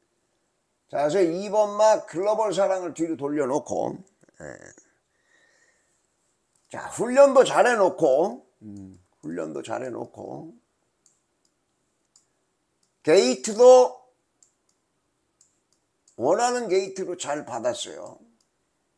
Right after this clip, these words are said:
그다음에 기승기수도 딱 적임기수로 올라갔습니다. 예.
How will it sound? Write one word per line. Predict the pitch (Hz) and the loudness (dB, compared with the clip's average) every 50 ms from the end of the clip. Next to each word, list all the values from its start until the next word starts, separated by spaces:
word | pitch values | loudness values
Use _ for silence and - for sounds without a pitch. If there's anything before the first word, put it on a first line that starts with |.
| _ _ _ _ _ _ _ _ _ _ _ _ | _ _ _ _ _ _ _ _ _ _ _ _
그다음에 | - - 165 180 175 156 123 - - - _ _ _ _ _ _ _ _ _ _ _ _ _ _ _ _ _ _ _ _ _ _ _ _ _ _ _ _ _ _ _ _ _ _ | -4 -2 0 0 0 -2 -2 -4 -8 -16 _ _ _ _ _ _ _ _ _ _ _ _ _ _ _ _ _ _ _ _ _ _ _ _ _ _ _ _ _ _ _ _ _ _
기승기수도 | - - 147 143 - 240 269 269 262 240 208 233 196 175 208 214 185 208 240 247 254 247 233 - - - - _ _ _ _ _ _ _ _ _ _ _ _ _ _ _ _ _ _ _ _ _ _ _ _ _ _ _ _ _ _ _ | -10 -8 -6 -2 0 0 0 0 -2 -4 -4 -4 -4 -4 -4 -4 0 4 6 8 8 8 6 2 -4 -12 -20 _ _ _ _ _ _ _ _ _ _ _ _ _ _ _ _ _ _ _ _ _ _ _ _ _ _ _ _ _ _ _
딱 | - 226 233 226 220 - - - - | 2 4 4 4 2 -2 -14 -20 -12
적임기수로 | - - 135 151 165 170 220 233 240 240 240 233 208 220 202 - - 202 190 208 226 226 220 196 - - - _ _ _ _ _ _ _ _ _ _ _ - | -10 -6 -4 -4 -4 -4 -8 -8 -8 -8 -8 -8 -8 -8 -8 -6 -6 -6 -2 0 0 0 0 -2 -4 -10 -16 _ _ _ _ _ _ _ _ _ _ _ -2
올라갔습니다. | 139 165 175 156 135 131 123 - - 117 110 98 82 76 - 50 60 73 - - _ _ _ _ _ _ _ _ _ _ _ _ _ _ - - _ _ - | 2 4 6 6 6 4 2 0 0 0 -2 -6 -6 -10 -12 -14 -16 -16 -18 -20 _ _ _ _ _ _ _ _ _ _ _ _ _ _ -20 -20 _ _ -16
예. | - | -14